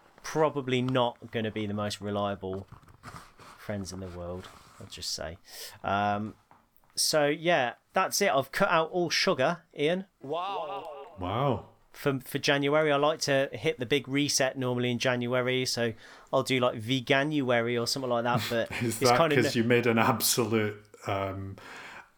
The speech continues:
Speaker 1: A feast.
Speaker 2: mess of yourself in December?
Speaker 1: Yeah, pretty much. I
Speaker 2: An
Speaker 1: think there was a
Speaker 2: absolute spectacle. <laughs>
Speaker 1: <laughs> Well, I think there was a couple of days where I just thought, like, in my head, like, in a kind of reverb,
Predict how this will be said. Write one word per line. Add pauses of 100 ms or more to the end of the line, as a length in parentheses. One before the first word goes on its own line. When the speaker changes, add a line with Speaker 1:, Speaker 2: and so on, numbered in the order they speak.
Speaker 1:
A
feast.
Speaker 2:
mess
of
yourself
in
December? (120)
Speaker 1:
Yeah,
pretty
much. (320)
I
Speaker 2:
An
Speaker 1:
think
there
was
a
Speaker 2:
absolute
spectacle. (520)
<laughs> (320)
Speaker 1:
<laughs>
Well,
I
think
there
was
a
couple
of
days
where
I
just
thought,
like, (1200)
in
my
head,
like,
in
a
kind
of
reverb,